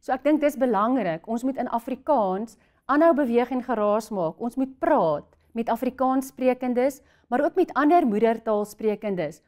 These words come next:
moet ons in die oë kyk. Ons moet aandring op geleenthede vir almal om in hulle moedertaal te kan leer. En ons moet nooit ophou hoop nie. Ek sluit af met 'n wens van Bruiten Bruitenbach wat my weer onlangs in goeie Afrikaans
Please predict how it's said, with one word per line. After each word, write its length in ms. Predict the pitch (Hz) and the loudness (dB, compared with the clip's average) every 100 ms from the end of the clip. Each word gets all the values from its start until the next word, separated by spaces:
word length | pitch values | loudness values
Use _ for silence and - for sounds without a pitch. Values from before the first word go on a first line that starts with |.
| - | -12
moet 160 | 214 | -4
ons 160 | 240 240 | -2 0
in 80 | 247 | 0
die 100 | 226 | 0
oë 320 | 214 208 208 | 2 0 0
kyk. 380 | 180 - - _ _ _ _ | -4 -4 -6 _ _ _ _
Ons 120 | 285 | -4
moet 160 | 339 330 | -2 0
aandring 440 | 320 359 359 349 | 0 2 2 2
op 120 | 330 | 2
geleenthede 720 | - 294 196 202 220 233 220 214 | 0 -2 0 2 0 0 -2 -2
vir 160 | - - | -4 -2
almal 460 | 277 233 156 143 | 0 0 0 -4
om 120 | 214 214 | -4 -4
in 120 | 208 | -2
hulle 100 | 202 | -2
moedertaal 600 | 185 196 214 214 190 185 | -2 0 -2 -2 -4 -4
te 80 | 185 | -8
kan 260 | 196 185 | -6 -4
leer. 380 | 165 156 139 - _ _ _ _ _ - | -4 -4 -6 -8 _ _ _ _ _ -4
En 220 | 240 262 | 0 0
ons 120 | 247 226 | -2 -6
moet 120 | 196 | -6
nooit 360 | 175 185 220 | -2 0 -2
ophou 280 | 214 202 233 220 | -4 -2 0 0
hoop 220 | 175 170 - | 0 -4 -8
nie. 220 | 151 143 - _ _ _ _ _ | -14 -14 -20 _ _ _ _ _
Ek 160 | - 254 | -14 -12
sluit 300 | - 370 370 | -2 -2 0
af 220 | - 254 262 | -2 -2 -2
met 160 | 262 | -2
'n 120 | 247 | -2
wens 340 | 185 196 214 233 | -2 -2 -4 -4
van 160 | 254 | -4
Bruiten 400 | 190 185 185 233 | 0 0 0 -2
Bruitenbach 640 | 190 180 185 220 196 170 - | 0 2 0 -2 -2 -2 -2
wat 140 | 196 | -8
my 180 | 214 202 | -6 -2
weer 200 | 233 247 | 0 0
onlangs 520 | 254 277 285 254 247 | 0 0 0 0 -4
in 180 | - 208 | -8 -8
goeie 320 | - 285 285 | -6 -2 0
Afrikaans 800 | 240 214 220 220 220 202 196 208 | 0 -2 -8 -6 -2 -2 -2 -8